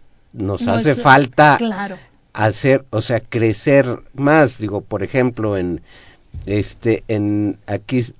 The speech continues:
Speaker 1: decía, estamos haciendo alrededor de, este, cinco mil trasplantes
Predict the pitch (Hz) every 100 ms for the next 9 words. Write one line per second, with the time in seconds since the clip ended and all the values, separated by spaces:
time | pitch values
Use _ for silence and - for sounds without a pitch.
0 | _ - 104 104 127 117 104 - 120 120
1 | 113 98 117 117 110 101 90 95 92 95
2 | 104 120 117 104 101 87 - _ _ _
3 | _ _ _ _ _ - 80 87 90 85
4 | - - 104 90 - 101 92 104 104 127
5 | 139 120 - 107 - - 127 131 131 120
6 | 117 113 -